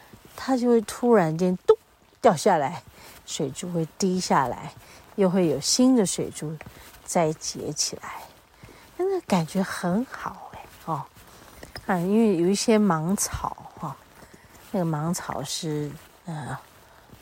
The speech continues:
有点红褐色的芒草，就很美。你去看它们啊，每一个尖端都结了水珠，啊，晶莹剔透的感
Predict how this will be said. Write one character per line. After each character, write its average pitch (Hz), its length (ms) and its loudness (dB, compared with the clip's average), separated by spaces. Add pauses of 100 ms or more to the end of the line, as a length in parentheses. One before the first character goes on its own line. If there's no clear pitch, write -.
有 170 100 0
点 151 380 -4 (480)
红 175 300 -2
褐 226 340 2
色 254 360 2
的 139 120 -10
芒 117 240 -14 (140)
草， - 200 -10 (600)
就 269 140 -4
很 - 240 -4
美。 196 360 0 (600)
你 180 80 -2
去 208 140 -4
看 285 260 2
它 285 100 4
们 277 160 4
啊， 269 160 2 (840)
每 202 240 2
一 240 220 -2
个 247 240 2
尖 254 360 2
端 254 440 2 (500)
都 220 420 4 (200)
结 156 200 -2
了 170 140 -2
水 - 240 -6 (160)
珠， 196 260 -8 (1160)
啊， 185 360 -14 (1080)
晶 240 280 2
莹 160 240 0
剔 175 280 0
透 160 280 -2
的 - 160 -14
感 - 120 -16